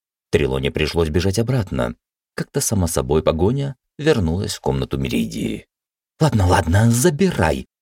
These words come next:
буркнула Трилона, бросив письмо на стол. Меридия схватила листок и впилась в него глазами. Трилона же довольно наблюдала за сестрой.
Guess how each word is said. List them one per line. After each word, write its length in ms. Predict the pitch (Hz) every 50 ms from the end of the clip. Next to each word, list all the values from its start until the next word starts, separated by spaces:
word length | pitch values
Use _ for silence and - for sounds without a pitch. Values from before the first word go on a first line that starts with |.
| _ _ -
буркнула 440 | 120 135 139 131 - 113 104 98 90
Трилона, 480 | - 76 73 69 69 69 69 71 69
бросив 400 | 64 - - 71 - - 71 -
письмо 280 | - 76 - 73 65 62
на 120 | 60 58
стол. 480 | - - - - 57 55 57 - - _ _ _ _ _ _ _ _ _ _ _
Меридия 380 | 80 80 71 69 64 62 65
схватила 400 | 65 - - 69 69 76 69 65
листок 460 | 64 65 71 - - 107 107 - - _ _
и 100 | - 131
впилась 580 | - - _ _ - 92 92 95 92 92 -
в 60 | - 71
него 240 | 67 65 58 57
глазами. 640 | 60 58 60 58 - 57 53 - - 57 - - - _ _ _ _ _ _ _ _
Трилона 500 | - - 67 67 76 104 143 147 156 147
же 120 | 143 156
довольно 420 | 139 135 120 123 123 120 120 117 110
наблюдала 560 | 104 90 78 80 67 58 - 64 64 64 64
за 140 | 60 62 60
сестрой. 680 | - - - - - - 57 52 52 53 53 53 -